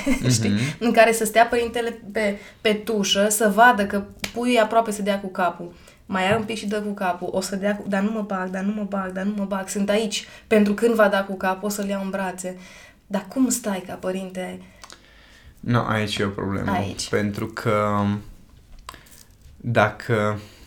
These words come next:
Speaker 2: hai să cadrez asta suficient de, uh, elegant și de soft. Uh, copilul, inclusiv direcția în care deviază,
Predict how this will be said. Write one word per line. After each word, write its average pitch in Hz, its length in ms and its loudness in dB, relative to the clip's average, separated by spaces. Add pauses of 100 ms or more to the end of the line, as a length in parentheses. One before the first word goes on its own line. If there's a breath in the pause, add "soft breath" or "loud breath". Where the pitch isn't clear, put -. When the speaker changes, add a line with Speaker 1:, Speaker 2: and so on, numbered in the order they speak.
(600 loud breath)
Speaker 2:
hai 120 120 -8
să 101 220 -10 (140)
cadrez 95 400 -8
asta 95 380 -12
suficient 98 540 -10
de, 92 340 -8 (260)
uh, 95 200 -10
elegant 92 580 -6
și - 140 -14
de 92 120 -8
soft. - 580 -16 (760 loud breath)
Uh, 98 340 -10 (280)
copilul, 120 680 -2 (600 soft breath)
inclusiv 127 720 -2 (100)
direcția 120 720 0
în 104 100 -4
care 98 180 -2
deviază, 95 920 -2